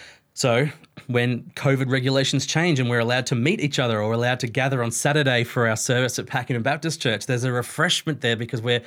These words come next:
we're allowed to see the people that we love and we care about. Um, but the thing is, these kind of refreshments, they're the sugar of refreshments. They provide an, an immediately, immediate release of dopamine and you have this feeling of exhilaration and you, it's a quick fix to feeling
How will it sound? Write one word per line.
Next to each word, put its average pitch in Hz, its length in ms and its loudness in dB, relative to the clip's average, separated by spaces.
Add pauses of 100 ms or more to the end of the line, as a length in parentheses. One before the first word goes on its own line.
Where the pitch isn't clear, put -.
(320)
we're 120 160 0
allowed 123 320 0
to - 80 -6
see 123 180 -2
the 113 80 -4
people 117 300 -4
that 107 120 -4
we 107 120 -6
love 104 240 -4
and 107 100 -6
we 104 120 -6
care 113 260 -4
about. 92 360 -8 (640)
Um, 117 340 -2 (520)
but 147 100 2
the 156 60 0
thing 196 180 4
is, 156 200 2
these 190 440 4
kind 160 340 2
of 127 120 0
refreshments, 139 720 -2
they're 160 200 -4
the 170 80 -2
sugar 107 460 -2 (100)
of 110 200 -6
refreshments. - 800 -6 (340)
They 160 100 4
provide 175 380 6
an, 151 160 6
an 147 140 2
immediately, 143 720 4 (160)
immediate 170 360 4
release 143 340 2
of 117 140 0
dopamine 135 640 4
and 120 200 -2 (140)
you 123 120 0 (100)
have 135 120 2
this 139 140 0
feeling 175 380 4
of 139 100 4
exhilaration 147 880 4
and 131 160 2
you, 139 80 2
it's 139 220 -4
a - 20 0
quick 208 320 0
fix - 520 0
to 147 100 -2
feeling 156 680 2